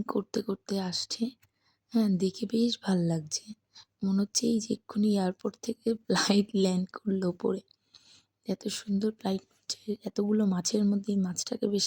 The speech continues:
আলাদা করে বেশি ভাল লাগছিল। তো যাই হোক, অনেকক্ষণ ওখানে সময় কাটিয়ে বেরিয়ে পড়লাম। বাইরেটা তখন প্রায় অন্ধকার হয়েই গেছে। এবার একটু রেস্ট নিয়ে বসে খাওয়া দাওয়ার পালা,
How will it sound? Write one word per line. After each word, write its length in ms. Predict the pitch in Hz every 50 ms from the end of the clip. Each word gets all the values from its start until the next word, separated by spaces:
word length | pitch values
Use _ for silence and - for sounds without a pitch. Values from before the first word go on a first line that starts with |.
| - -
আলাদা 320 | - 185 185 190 208 202
করে 220 | - - 214 196 196
বেশি 280 | 185 180 170 - - 240 202
ভাল 180 | 180 180 175 170 165
লাগছিল। 440 | 165 160 160 160 - - - 185 180 170 - _ _ - - - - - - - - - - _
তো 100 | - 226
যাই 240 | 214 - 233 233 226 208
হোক, 140 | 214 214 214 - -
অনেকক্ষণ 400 | 196 196 202 202 - - 220 208 202
ওখানে 260 | 190 202 202 202 202
সময় 360 | 190 - - 190 185 190 202
কাটিয়ে 380 | - - - 196 - - 214 202 202
বেরিয়ে 340 | 190 196 185 185 190 196 196
পড়লাম। 420 | 196 - - 190 185 185 190 202 233 - _ _ _ - - - - _ _ _ -
বাইরেটা 500 | 202 175 180 175 175 170 202 196 - 214 -
তখন 280 | - 180 170 - 202 190 185
প্রায় 300 | - - 190 185 190 185 185 190 _ _ - - - - _ _ -
অন্ধকার 480 | 180 175 180 180 190 - - 196 196 180
হয়েই 340 | 165 190 220 196 190 190 185
গেছে। 300 | 190 214 185 - - 226 220
এবার 280 | 220 220 190 - 214 208
একটু 200 | 190 - - - 190
রেস্ট 300 | 190 190 185 - - - -
নিয়ে 200 | 214 196 196 196 190
বসে 300 | 185 190 180 - - 233
খাওয়া 300 | - - - 196 190 185 185
দাওয়ার 300 | - 190 185 185 185 185
পালা, 340 | - - 190 180 175 185